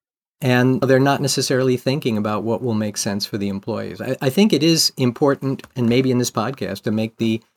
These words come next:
arguments about why it might work for the employers to be paying more attention to what the employees want.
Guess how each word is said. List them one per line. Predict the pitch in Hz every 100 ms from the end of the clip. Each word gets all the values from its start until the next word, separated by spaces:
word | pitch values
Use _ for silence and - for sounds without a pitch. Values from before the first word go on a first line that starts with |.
| _ _ _ _ -
arguments | 127 139 127 123 127
about | 113 110
why | 117 120
it | 107
might | 117 120 -
work | 113 110 107 - _ _ _
for | - 120
the | 117 113
employers | 110 - 127 120 107 107
to | -
be | 101 110 110 110 117 113
paying | - 123 120
more | 113
attention | 110 - 107 - 107 104 110 _ _ _ _
to | -
what | 117 113 113
the | 110
employees | 110 120 110 107 110 104
want. | 123 127 98